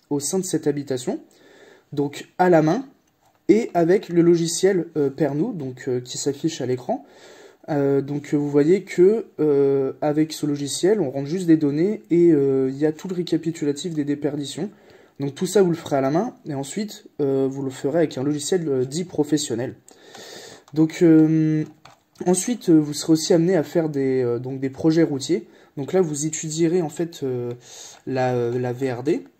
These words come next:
donc, euh, la voirie réseau divers. Donc là, comme vous pouvez le voir à l'écran, vous avez un projet routier, donc ça, ça s'appelle un profil en long.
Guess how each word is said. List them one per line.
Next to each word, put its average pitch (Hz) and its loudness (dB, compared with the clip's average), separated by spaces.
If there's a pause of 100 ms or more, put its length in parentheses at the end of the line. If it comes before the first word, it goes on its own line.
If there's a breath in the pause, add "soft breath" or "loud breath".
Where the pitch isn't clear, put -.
(140)
donc, 135 -12
euh, 127 -4
la 120 -6
voirie 139 -4
réseau 135 -6
divers. 139 -6
Donc 123 -12
là, 180 -4
comme 151 -8
vous 143 -10
pouvez 143 -6
le 139 -4
voir 139 -6
à 131 -6
l'écran, 170 -8 (460 soft breath)
vous 139 -8
avez 139 -2
un 135 -4
projet 147 -2
routier, 147 -4
donc 135 -8
ça, 131 -6
ça - -8
s'appelle 131 -8
un 123 -8
profil 135 -8
en 127 -6
long. 196 -6